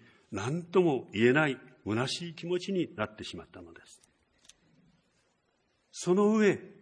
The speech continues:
世の中を見渡しますと、真面目にやってる人の方が成功し、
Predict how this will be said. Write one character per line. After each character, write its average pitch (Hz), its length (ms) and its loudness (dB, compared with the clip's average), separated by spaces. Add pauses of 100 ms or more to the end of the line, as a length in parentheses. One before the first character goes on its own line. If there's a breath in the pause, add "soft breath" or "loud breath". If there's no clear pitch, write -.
(360)
世 147 120 0
の 190 100 6
中 143 260 2
を 110 100 4
見 123 140 4
渡 156 220 6
し 175 100 -4
ま 165 100 4
す - 120 -6
と、 104 160 -8 (640 soft breath)
真 156 340 2
面 247 120 4
目 262 60 4
に 254 60 4
や 233 80 4
っ 233 120 -4
て 269 80 -2
る 254 80 4
人 196 180 2
の 185 120 8
方 170 260 6
が 180 160 6
成 123 160 4
功 123 220 0
し、 - 220 -8